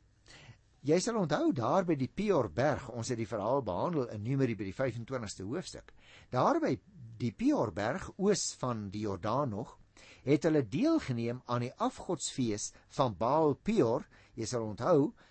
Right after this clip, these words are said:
eh, hy was 'n lewelose afgod. En die Here het toe die volk gestraf. Gaan kyk maar in Numeri vyfentwintig van die vyfde vers af. 'n Ingryping wat eers, nou staan daar,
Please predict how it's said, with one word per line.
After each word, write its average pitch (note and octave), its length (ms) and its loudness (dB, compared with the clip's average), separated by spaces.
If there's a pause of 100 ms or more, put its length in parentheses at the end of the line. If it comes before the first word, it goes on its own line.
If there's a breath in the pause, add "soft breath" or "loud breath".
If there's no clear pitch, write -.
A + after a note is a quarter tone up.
(200 soft breath)
eh, G2+ 440 -8
hy B2 140 2
was A2+ 200 -2
'n G#2 120 -6
lewelose A#2 640 0
afgod. C3+ 540 -6 (560 loud breath)
En F3 160 4
die C#3+ 220 6
Here C#4+ 180 6
het F#3 160 0
toe C4+ 200 6 (180)
die D#3+ 160 2
volk B2+ 440 -2
gestraf. - 720 -2 (180)
Gaan G#3+ 240 -2
kyk F4 260 0
maar C3 200 -2
in C3 80 -2
Numeri B2+ 300 0
vyfentwintig B2 720 -2
van A2 120 -6
die G#2 100 -6
vyfde A#2 320 -4
vers A#2+ 300 -6
af. - 240 -16 (260 loud breath)
'n D3 180 4 (100)
Ingryping C#3 880 0 (500 soft breath)
wat D#3 380 2
eers, D4+ 460 4 (240)
nou B2 180 2
staan C#3 280 0
daar, A#2+ 240 -2